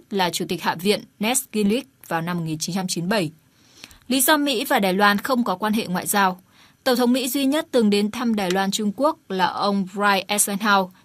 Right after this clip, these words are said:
người đã gặp Tưởng Giới Thạch tại Đài Bắc vào năm một nghìn chín trăm sáu mươi. Vào năm một nghìn chín trăm bảy mươi mốt, sau khi mất ghế tại Đại hội đồng Liên Hợp Quốc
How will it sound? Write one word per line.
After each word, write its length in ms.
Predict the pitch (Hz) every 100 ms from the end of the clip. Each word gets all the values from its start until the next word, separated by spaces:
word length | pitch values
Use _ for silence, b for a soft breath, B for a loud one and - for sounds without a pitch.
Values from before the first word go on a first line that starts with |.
| -
người 160 | 233
đã 120 | -
gặp 180 | 247 269 -
Tưởng 180 | 214 160
Giới 160 | 170
Thạch 200 | 170 240 - _ - -
tại 200 | 170 170
Đài 160 | 180
Bắc 180 | 180 294 _
vào 120 | 190
năm 160 | 175 190
một 60 | 175
nghìn 180 | 165
chín 140 | 156 175
trăm 160 | 202
sáu 140 | 185 170
mươi. 300 | 190 214 190 - _ B B B B -
Vào 120 | 277
năm 120 | 302
một 80 | 277
nghìn 160 | 226
chín 140 | 196 226
trăm 200 | 254 226
bảy 120 | 190
mươi 120 | 180
mốt, 220 | 202 269 294
sau 260 | - - 208
khi 240 | - 214
mất 200 | 208 269
ghế 400 | 208 196 180 220 -
tại 160 | 220 190
Đại 140 | 190
hội 140 | 202
đồng 200 | 190 196
Liên 180 | 190 208
Hợp 80 | 196 -
Quốc 220 | 269